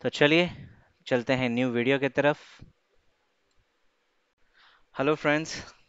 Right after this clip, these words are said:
मैं आप लोगों को जो पैन और आधार कार्ड लिंक कैसे होता है और लिंक है कि नहीं है, वो दोनों स्टेप मैं चेक करके बताऊंगा आपको, ताकि सबसे ज़्यादा बेस्ट बोलते हैं ना, आपको यहाँ वहाँ जा करके भटक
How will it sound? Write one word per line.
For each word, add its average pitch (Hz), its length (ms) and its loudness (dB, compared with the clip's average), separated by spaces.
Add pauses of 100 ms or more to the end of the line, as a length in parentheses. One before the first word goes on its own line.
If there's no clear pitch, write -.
(720)
मैं 131 100 -4
आप 123 220 -4
लोगों 123 220 -4
को 123 360 -4 (640)
जो 127 140 -12 (160)
पैन 131 280 -2
और 117 220 -8
आधार 113 460 -6
कार्ड 104 260 -4 (120)
लिंक 135 400 -6 (100)
कैसे 117 300 -4
होता 107 340 -6
है 113 220 -8
और 107 520 -8 (580)
लिंक 147 260 -2
है 131 220 -2
कि 135 140 -8
नहीं 135 240 -4
है, 139 340 -6
वो 120 220 -8
दोनों 123 280 -6
स्टेप 123 340 -6
मैं 120 80 -4
चेक - 240 -8
करके 120 240 -8
बताऊंगा 110 420 -8
आपको, 135 320 -14 (580)
ताकि 117 280 -4 (120)
सबसे 127 360 -4
ज़्यादा 120 360 0
बेस्ट 120 460 -2
बोलते 117 280 -4
हैं 156 40 -4
ना, 147 80 -6
आपको 107 320 -8
यहाँ 110 260 -6
वहाँ 113 280 -6
जा 110 160 -4
करके 113 340 -8
भटक 107 320 -12